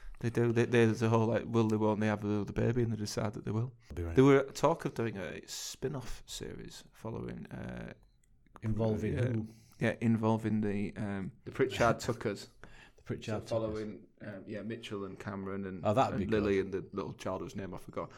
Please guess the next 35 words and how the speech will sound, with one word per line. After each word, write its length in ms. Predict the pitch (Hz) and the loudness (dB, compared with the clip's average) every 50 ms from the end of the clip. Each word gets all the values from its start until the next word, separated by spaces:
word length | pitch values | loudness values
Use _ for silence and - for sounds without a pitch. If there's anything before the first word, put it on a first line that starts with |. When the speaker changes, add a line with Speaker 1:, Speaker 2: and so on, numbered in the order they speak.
| - - | -2 2
Speaker 1:
They 60 | 135 | 2
haven't 200 | 131 123 113 95 | 2 2 0 -6
done 160 | 82 95 82 80 | -4 -6 -6 -6
it. 140 | 90 - - - - - 98 | -10 -12 -14 -18 -20 -14 -10
Speaker 2:
No, 280 | 101 98 90 82 82 76 - - - _ - - 113 | -8 -6 -6 -6 -6 -8 -12 -16 -20 _ -18 -14 -10
no, 140 | 90 85 | -8 -8
it's 180 | 80 76 - - | -8 -8 -10 -10
a 60 | 107 | -8
shame. 240 | - - 113 104 90 | -6 -4 -4 -4 -4
That'd 180 | 92 90 87 82 | -4 -6 -8 -8
be 80 | 85 | -10
good. 280 | 80 - 92 87 80 - - _ _ _ _ _ _ _ _ _ _ _ _ _ - | -10 -8 -10 -10 -10 -12 -18 _ _ _ _ _ _ _ _ _ _ _ _ _ -18
Speaker 1:
Yeah. 80 | - - 87 - - _ _ _ | -16 -16 -16 -16 -18 _ _ _
Speaker 2:
And 160 | - 123 123 131 | 0 2 2 2
it's, 200 | 139 117 - - | 2 0 -4 -6
it, 160 | 139 139 - - - - | -6 -6 -8 -8 -8 -6
um, 540 | 127 120 117 117 110 104 101 95 92 90 90 - - - - _ _ _ _ _ _ _ _ _ _ - | -2 0 0 0 0 0 -2 -2 -4 -6 -8 -12 -18 -20 -20 _ _ _ _ _ _ _ _ _ _ -8
talking 260 | - 120 117 113 110 | -6 -6 -4 -4 -4
of 60 | 104 | -2
good 140 | 110 107 98 | -2 -2 -2
actors, 420 | 107 - - - - 85 76 73 - | -2 -4 -6 -10 -14 -14 -14 -14 -10
'cause, 260 | - 95 - - - _ _ _ _ - 117 | -10 -10 -10 -10 -16 _ _ _ _ -8 -6
um, 460 | 107 101 98 92 85 87 87 87 82 - _ _ _ _ _ _ _ - - | -4 -4 -4 -4 -6 -6 -8 -10 -12 -14 _ _ _ _ _ _ _ -10 -6
Eric 240 | 110 104 107 - | -4 -4 -4 -2
Stonestreet, 680 | - - - 123 113 110 104 101 - - - 90 85 78 | -2 0 6 6 8 8 6 4 2 0 0 -2 -2 -2
who 120 | 76 95 | -6 -8
plays 380 | - - - 113 107 104 92 - | -8 -2 0 2 2 2 0 -2
Cameron, 460 | - - 104 95 92 92 - - - - - _ _ - - - - - - - _ _ _ _ - | -4 -4 -4 -2 -2 -2 -4 -8 -12 -18 -20 _ _ -20 -20 -20 -20 -20 -20 -20 _ _ _ _ -6
he's, 400 | - 113 110 101 - - - - | -2 0 0 0 -2 -6 -10 -14
of 100 | - 120 | -14 -10
course, 260 | - 117 107 101 - | -6 -6 -6 -4 -4
not 160 | 117 110 113 113 | -6 -6 -6 -4
gay 160 | 113 104 95 | -4 -2 -4
at 180 | 92 92 - | -4 -4 -4
all. 260 | 120 127 120 95 80 | -4 -2 -2 -4 -2